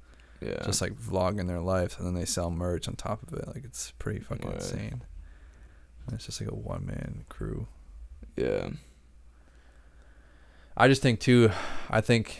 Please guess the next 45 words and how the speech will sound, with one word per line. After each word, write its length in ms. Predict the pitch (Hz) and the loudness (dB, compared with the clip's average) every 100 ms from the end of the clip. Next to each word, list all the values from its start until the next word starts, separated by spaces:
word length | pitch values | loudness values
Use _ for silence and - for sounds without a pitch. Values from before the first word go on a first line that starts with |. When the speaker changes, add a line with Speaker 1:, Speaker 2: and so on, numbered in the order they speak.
| - | 0
Speaker 2:
you 120 | 117 | 2
know, 80 | 110 | 2
you 120 | 104 | 4
know 140 | 107 98 | 4 6
Russ, 400 | 95 101 92 - | 8 8 8 6
right? 180 | 98 98 | 4 4
Do 80 | |
you 100 | 104 | 4
like 180 | 104 107 | 6 6
Russ? 400 | 107 107 110 - - - - | 6 6 4 -2 -8 -16 -6
How 80 | - | 0
do 40 | |
you 60 | 101 | 0
feel 160 | - 104 | 6 10
Speaker 1:
I, 200 | 107 110 | 12 12
Speaker 2:
about 140 | 107 | 10
Russ? 280 | - - - | 0 -4 6
Speaker 1:
I 200 | 107 110 | 12 12
don't 480 | 117 107 90 90 78 | 12 6 6 6 6
really 180 | 78 76 | 6 6
listen 340 | 73 78 62 | 4 2 0
to 80 | 64 | 0
him. 180 | 57 151 - - - - - - | -2 -4 -6 -20 -20 -20 -20 -12
Speaker 2:
Really? 360 | 117 110 - - - - - - - - - - - - - | -2 0 0 -2 -8 -18 -20 -20 -20 -20 -20 -20 -2 -2 4
I 120 | 117 | 4
just 180 | 131 123 | 6 8
like 140 | 107 | 6
what 80 | 98 | 6
he 80 | 92 | 4
did. 340 | 98 98 90 - | 6 6 4 0
I 140 | - | 0
just 160 | 107 104 | 2 2
think 200 | 110 98 | 0 0
he, 480 | - 95 92 92 - - - - - - - - - - - - - - - - | -2 0 0 -2 -4 -12 -20 -20 -20 -20 -20 -20 -20 -20 -20 -20 -20 -10 -10 -2
I 100 | - | 4
just 160 | 104 101 | 4 6
think 260 | 107 95 - | 2 2 2
that 340 | 92 - - - - | 2 2 -2 -10 -16
he 200 | - 107 | -6 -2
supplied 560 | 98 92 - 95 92 92 | -2 -2 -2 2 2 2
something 320 | 101 98 98 | -2 -2 -2
that 240 | 101 92 - - - | -4 -6 -10 -18 -8
the 100 | - | -6
internet 400 | - 98 92 90 | 0 0 2 0
wanted. 440 | 85 92 92 87 | 0 0 2 0